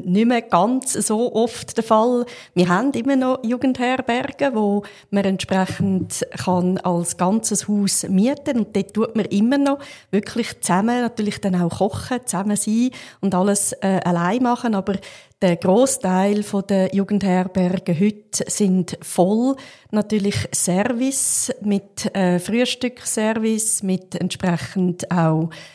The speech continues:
ähm, Bett, wo man no-, noch selber zwar anzieht und abzieht,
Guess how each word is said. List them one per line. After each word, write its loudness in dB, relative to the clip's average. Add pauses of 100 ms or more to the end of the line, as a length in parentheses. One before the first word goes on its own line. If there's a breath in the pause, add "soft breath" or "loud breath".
(160 loud breath)
ähm, 0 (100)
Bett, -4
wo 0
man 2
no-, -2
noch 0
selber 0
zwar -2
anzieht -2
und 0
abzieht, 0